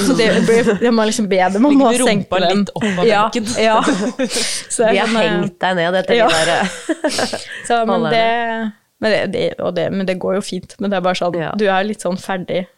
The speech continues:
Speaker 2: Ja.
Speaker 1: eh, også med å ligge i vonde posisjoner, og, ja.
Speaker 2: Og du fikk i hvert fall tydelig bevist for deg selv at, eh, den smerteterskelen, eller du, det å
Speaker 1: I hvert fall
Speaker 2: føde
Speaker 1: på
Speaker 2: uten
Speaker 1: denne,
Speaker 2: epidural,
Speaker 1: ja,
Speaker 2: det, det
Speaker 1: det går
Speaker 2: gikk
Speaker 1: greit.
Speaker 2: an.
Speaker 1: Ja,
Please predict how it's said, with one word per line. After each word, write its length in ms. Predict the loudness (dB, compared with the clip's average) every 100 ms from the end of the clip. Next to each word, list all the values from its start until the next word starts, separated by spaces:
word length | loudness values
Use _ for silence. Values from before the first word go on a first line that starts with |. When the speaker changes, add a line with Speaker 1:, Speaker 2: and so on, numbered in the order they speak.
| -10
Speaker 2:
Ja. 200 | -4 -2
Speaker 1:
eh, 40 | -2
også 320 | -6 -6 -6
med 120 | -4
å 140 | -4 -6
ligge 200 | -6 -6
i 40 | -6
vonde 240 | -6 -8
posisjoner, 580 | -10 -10 -10 -8 -8 -6
og, 180 | -6 -6 -10 _
ja. 160 | -10 -10 -12 -20 _ _ _ -20 -20 -10
Speaker 2:
Og 80 | -6
du 60 | -4
fikk 120 | -2
i 40 | -2
hvert 140 | -2
fall 180 | -2 -4
tydelig 1400 | -4 -2 -2 -2 -4 -4 -2 -2 -2 -2 -2 -4 -4 -2
bevist 520 | -2 -2 -2 -6 -6
for 100 | -4
deg 80 | -2
selv 280 | -2 -2 -2
at, 220 | -4 -2
eh, 320 | -2 0 -2 -2
den 160 | -2
smerteterskelen, 1160 | -2 -4 -6 -8 -12 -8 -6 -6 -6 -2 0 0
eller 360 | 0 0 -2 -6
du, 160 | -6 -4 -4 -4
det 280 | -8 -4 0
å 0 |
Speaker 1:
I 20 |
hvert 100 | 2
fall 140 | 2 0
Speaker 2:
føde 100 | 2
Speaker 1:
på 120 | 2
Speaker 2:
uten 100 | 2
Speaker 1:
denne, 240 | 2 2
Speaker 2:
epidural, 480 | 0 0 2 2 2
Speaker 1:
ja, 160 | 2 2
Speaker 2:
det, 160 | 2 0 -4 -6
det 120 | -2
Speaker 1:
det 200 | 0 2
går 120 | 0 -2
Speaker 2:
gikk 60 |
Speaker 1:
greit. 160 | -2 -2
Speaker 2:
an. 140 | -2 -2 -2
Speaker 1:
Ja, 140 | -4